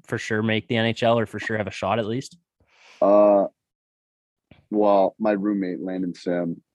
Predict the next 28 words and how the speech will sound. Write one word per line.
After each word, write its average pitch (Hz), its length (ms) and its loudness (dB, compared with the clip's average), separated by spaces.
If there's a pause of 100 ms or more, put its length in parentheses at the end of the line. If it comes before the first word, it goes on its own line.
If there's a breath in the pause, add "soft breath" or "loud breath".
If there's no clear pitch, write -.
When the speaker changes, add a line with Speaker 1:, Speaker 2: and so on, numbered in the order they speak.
(120)
Speaker 2:
has 95 200 -2
a 87 60 -2
motor 85 560 0
on 67 200 -8
him. 69 220 -10 (220)
Speaker 1:
Okay. 80 140 2
Speaker 2:
Like, 113 180 -6
he, 92 400 6 (500)
he 104 260 6
never 98 340 2
stops. 87 440 -2
He 92 100 -2
loves 87 600 -2
hockey. 78 460 -8
He 76 40 -6
never 95 400 2
stops 90 300 -2
talking 85 340 -2
about 82 260 0
it. - 100 -10
Loves 85 420 0
it. - 160 -6
Speaker 1:
<laughs> - 40 -20 (120)
Yeah. 127 180 -4
Speaker 2:
He's 98 100 0
got 101 160 4
a 92 40 2
motor. 90 680 2